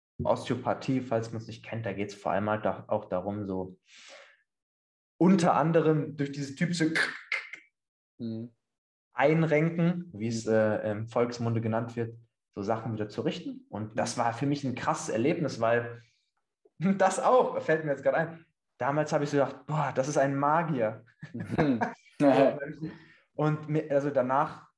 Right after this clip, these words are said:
Speaker 1: nach zwei, drei Behandlungen, ging's mir wieder perfekt.
Speaker 2: Mhm.
Speaker 1: Und dann war das für mich so, „Boah, das möchte ich auch können.“
Speaker 2: Krass.
Speaker 1: Hab dann zweitausendneunzehn, nachdem ich mein Abi gemacht hab, ähm,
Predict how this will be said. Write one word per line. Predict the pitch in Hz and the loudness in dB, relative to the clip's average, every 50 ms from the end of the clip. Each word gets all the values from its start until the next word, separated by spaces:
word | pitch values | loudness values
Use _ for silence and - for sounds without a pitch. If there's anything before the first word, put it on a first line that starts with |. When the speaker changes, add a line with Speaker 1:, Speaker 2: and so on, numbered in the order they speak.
| _ | _
Speaker 1:
nach | - 110 107 - - | -14 -12 -12 -12 -14
zwei, | - - - 113 117 | -8 -4 -2 0 0
drei | 123 123 | 0 0
Behandlungen, | 117 110 - - 120 120 120 120 120 107 | 0 -2 -2 -4 -4 -6 -6 -6 -6 -6
ging's | 117 117 120 - | -6 -6 -6 -4
mir | 123 113 | -4 -2
wieder | 113 113 113 | 0 0 0
perfekt. | 110 - 110 - - 117 107 110 - - - _ _ _ | 0 0 -2 -2 0 -2 -2 -2 -4 -12 -20 _ _ _
Speaker 2:
Mhm. | - 117 113 110 117 - - _ _ _ | -6 -4 -4 -4 -6 -8 -14 _ _ _
Speaker 1:
Und | - 113 113 | -4 -2 0
dann | 139 156 170 | 0 2 2
war | 202 | 2
das | 202 196 | 2 0
für | - 196 | 0 0
mich | 180 185 196 - | 0 0 -2 -2
so, | - 180 165 151 - - - | 0 0 0 0 -2 -4 -2
„Boah, | - 113 123 120 - - | 0 0 0 0 -2 -2
das | 143 139 139 | -2 -2 0
möchte | 165 151 147 - - | 0 -2 -2 -2 -4
ich | - - | -4 -2
auch | 117 117 - - | 0 -2 -2 -4
können.“ | - - 92 90 - _ _ _ _ | -12 -14 -14 -14 -16 _ _ _ _
Speaker 2:
Krass. | - - - - - - - - _ _ _ _ _ _ _ _ _ _ _ _ _ _ _ _ _ | -8 -4 -4 -4 -4 -6 -12 -20 _ _ _ _ _ _ _ _ _ _ _ _ _ _ _ _ _
Speaker 1:
Hab | - 135 135 127 - | -4 -4 -4 -2 -2
dann | - 139 156 175 196 214 220 - - - _ _ _ _ _ _ _ _ _ _ _ _ | 0 2 2 2 0 -2 -6 -10 -14 -18 _ _ _ _ _ _ _ _ _ _ _ _
zweitausendneunzehn, | _ - 107 113 117 - - 117 107 107 104 98 98 98 117 139 156 - - 196 202 208 214 247 - - - _ _ _ _ _ _ _ _ _ _ _ _ | _ -4 -4 -4 -4 -4 -6 -6 -6 -6 -8 -6 -6 -4 -4 -6 -6 -8 -10 -10 -10 -8 -10 -12 -14 -16 -20 _ _ _ _ _ _ _ _ _ _ _ _
nachdem | 110 107 110 - 123 120 120 | -12 -12 -10 -8 -6 -6 -4
ich | 123 120 - - - - - - - | -6 -6 -8 -12 -14 -16 -16 -12 -8
mein | 104 101 101 | -8 -8 -6
Abi | - - 117 135 123 | -6 -8 -8 -8 -10
gemacht | 131 135 139 - - | -8 -8 -10 -8 -8
hab, | 139 135 - - _ _ _ _ _ _ _ _ _ _ _ _ _ - | -10 -12 -12 -14 _ _ _ _ _ _ _ _ _ _ _ _ _ -4
ähm, | 101 107 110 110 113 113 113 113 113 - - | -2 0 0 0 0 -2 -4 -6 -10 -12 -16